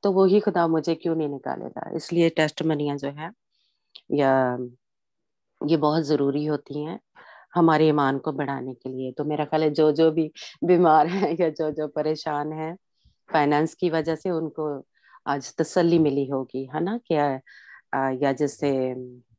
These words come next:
सुनैना की थी गवाही कि उसके पापा जो थे, अ, वो नशे के उसमें से आज़ाद हो गए। तो जिसके ऐसी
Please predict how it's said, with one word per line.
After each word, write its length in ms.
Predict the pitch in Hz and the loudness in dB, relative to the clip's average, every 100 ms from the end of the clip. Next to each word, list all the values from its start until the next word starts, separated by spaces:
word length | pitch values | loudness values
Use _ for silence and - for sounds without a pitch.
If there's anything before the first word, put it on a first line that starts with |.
| _ _ _ _ - 135 | _ _ _ _ -12 -10
सुनैना 520 | 131 151 143 139 151 | -4 0 2 2 0
की 160 | 147 | -2
थी 320 | 147 151 135 135 | -6 -4 -4 -4
गवाही 420 | 147 139 135 135 | -4 -4 -4 -6
कि 160 | - | -6
उसके 280 | 147 - - | -8 -8 -10
पापा 340 | 135 139 - 135 | -2 -2 -2 -4
जो 180 | 139 | -4
थे, 200 | 139 139 | -6 -6
अ, 100 | 147 - - - - - - | -8 -10 -20 -20 -18 -16 -6
वो 180 | 139 139 | -4 2
नशे 340 | 139 147 175 | 2 2 0
के 140 | 156 151 | 2 0
उसमें 260 | 151 147 | 0 -6
से 340 | 135 143 135 - | -2 -2 -2 -4
आज़ाद 400 | 160 147 139 143 | -2 2 2 0
हो 140 | 147 135 | -6 -10
गए। 200 | - 131 _ - - - - - | -12 -18 _ -20 -20 -20 -20 -2
तो 100 | 156 | -2
जिसके 420 | 147 160 - 175 | 2 -2 0 2
ऐसी 540 | 151 120 170 156 143 | 2 2 0 2 0